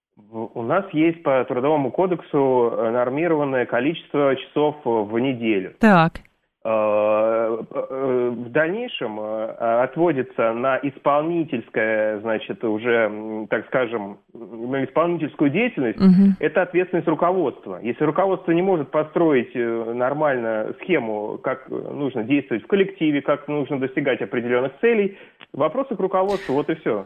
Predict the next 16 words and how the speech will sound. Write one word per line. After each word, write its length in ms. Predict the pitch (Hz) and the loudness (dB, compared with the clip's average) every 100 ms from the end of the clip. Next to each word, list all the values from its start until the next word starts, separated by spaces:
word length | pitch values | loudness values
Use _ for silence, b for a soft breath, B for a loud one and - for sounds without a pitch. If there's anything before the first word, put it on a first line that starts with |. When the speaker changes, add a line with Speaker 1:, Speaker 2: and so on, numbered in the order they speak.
| - | -2
Speaker 2:
Вопросы 600 | 190 190 208 294 - 285 | 4 6 6 4 6 4
к 60 | 285 | 6
руко-, 320 | 277 294 269 | 6 6 6
ну, 180 | 254 233 | 6 6
понятно, 520 | 262 269 233 156 165 | 6 8 8 4 2
это, 180 | 156 180 | 0 2
конечно, 500 | 214 214 180 - 165 | 4 6 4 2 -2
вопрос, 480 | 156 - 214 202 - | -2 0 0 0 -2
э, 220 | - - | 0 0
понимаете, 340 | 202 269 247 170 | 4 6 6 6
поэтому 380 | 185 220 226 214 | 6 6 6 6
в 60 | |
законодательстве 640 | 208 208 208 285 277 - 185 | 8 8 8 8 4 2 4
все 180 | 277 | 6
прописать 480 | 262 233 214 240 240 | 6 4 4 4 6
невозможно. 840 | 226 196 190 240 226 147 156 120 | 8 8 10 10 10 8 4 0